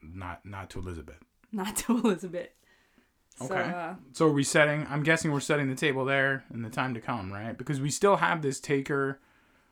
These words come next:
Speaker 1: Um, Taker right now has nobody.
Speaker 2: Uh, he's got Paul.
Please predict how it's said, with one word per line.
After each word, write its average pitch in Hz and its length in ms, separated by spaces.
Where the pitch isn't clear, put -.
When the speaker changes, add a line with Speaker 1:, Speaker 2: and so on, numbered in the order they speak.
Speaker 1:
Um, 120 300
Taker 175 320
right 131 240
now 107 400
has 101 520
nobody. 131 400
Speaker 2:
Uh, 196 260
he's 185 220
got 175 220
Paul. 180 420